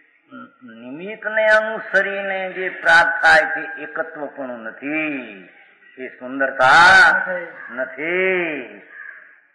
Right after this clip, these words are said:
Speaker 1: સમજાણું કાંઈ?
Speaker 2: બરાબર.
Speaker 1: એકત્વ નિશ્ચયને પ્રાપ્ત આત્મા, અહીં આત્માનું ભાઈ લેવું છું, ઓલા ચારનું તે બતાવ્યું છે સ્વરૂપ. ભગવાન આત્મા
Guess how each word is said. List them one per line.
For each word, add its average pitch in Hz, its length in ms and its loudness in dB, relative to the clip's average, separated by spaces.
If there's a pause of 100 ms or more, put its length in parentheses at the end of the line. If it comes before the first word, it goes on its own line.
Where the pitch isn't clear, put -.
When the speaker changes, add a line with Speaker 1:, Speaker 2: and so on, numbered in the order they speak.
(140)
Speaker 1:
સમજાણું 135 500 -2
કાંઈ? 165 1000 6
Speaker 2:
બરાબર. 220 600 -10 (440)
Speaker 1:
એકત્વ 214 540 2
નિશ્ચયને 220 500 2
પ્રાપ્ત 143 640 4
આત્મા, 135 540 2 (1600)
અહીં 135 140 0
આત્માનું 185 400 2
ભાઈ 190 160 4
લેવું 151 240 -4
છું, 147 80 -12
ઓલા 202 100 4
ચારનું 165 440 2
તે 175 120 -8
બતાવ્યું 113 440 -4
છે - 420 -20
સ્વરૂપ. 101 240 -16 (960)
ભગવાન 160 920 8
આત્મા 123 1000 2